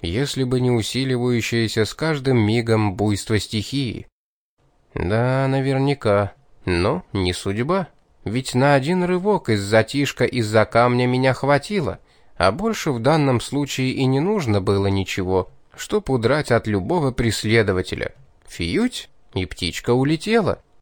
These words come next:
«Уррррх!» Возмущенно, как мне показалось, заорал дракон, из шеи которого бил как бы алый фонтанчик, сразу же разлетающийся мелкой кровавой пылью,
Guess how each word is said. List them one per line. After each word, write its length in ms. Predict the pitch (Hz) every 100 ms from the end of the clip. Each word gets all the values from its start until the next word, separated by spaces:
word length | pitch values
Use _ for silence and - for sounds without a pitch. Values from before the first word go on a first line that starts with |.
| _ _ _ _ _ - -
«Уррррх!» 1200 | 120 165 190 202 190 180 160 135 107 - - _ _ _ -
Возмущенно, 880 | 90 131 147 175 - 127 175 190 117
как 240 | 107 101
мне 220 | 110 117
показалось, 680 | - 104 107 101 107 110 104
заорал 460 | 95 101 104 104 98
дракон, 560 | 92 90 - 156 127 - - _ _
из 160 | 78 98
шеи 320 | - 170 170
которого 640 | - 143 - 160 160 147 135
бил 320 | 110 151 147
как 320 | - 143 127
бы 180 | 123 -
алый 300 | 143 156 147
фонтанчик, 880 | 131 117 107 - 165 160 - - - - _ _
сразу 460 | - 107 160 175 175
же 160 | 170
разлетающийся 1040 | 156 143 131 123 156 165 156 - 147 - 135
мелкой 480 | 110 147 160 151 147
кровавой 580 | 123 117 113 117 113
пылью, 560 | 104 - 104 98 82 -